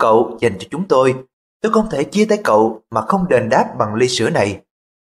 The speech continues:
Chà, cậu ấy kinh ngạc. Khi chúng tôi lái xe đi,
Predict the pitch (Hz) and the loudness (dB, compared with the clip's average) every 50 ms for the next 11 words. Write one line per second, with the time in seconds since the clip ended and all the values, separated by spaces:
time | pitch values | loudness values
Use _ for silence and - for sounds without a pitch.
0 | _ _ _ _ _ _ _ _ - 107 101 117 127 135 139 139 131 117 101 90 | _ _ _ _ _ _ _ _ -2 0 0 2 2 0 0 -2 -4 -6 -10 -14
1 | - _ _ _ _ _ _ _ _ _ _ _ - 127 - 123 139 180 185 - | -16 _ _ _ _ _ _ _ _ _ _ _ 0 2 2 4 2 2 0 0
2 | 190 180 147 127 117 98 87 - _ _ _ _ _ _ _ _ _ _ _ _ | -2 -4 -2 -4 -4 -4 -4 -6 _ _ _ _ _ _ _ _ _ _ _ _
3 | _ _ _ _ _ _ _ - 156 - 170 175 170 147 120 110 120 156 180 - | _ _ _ _ _ _ _ -12 -6 -4 -4 -2 2 0 2 2 2 0 0 0
4 | 127 117 113 123 123 120 123 - | 0 2 2 4 2 2 0 -4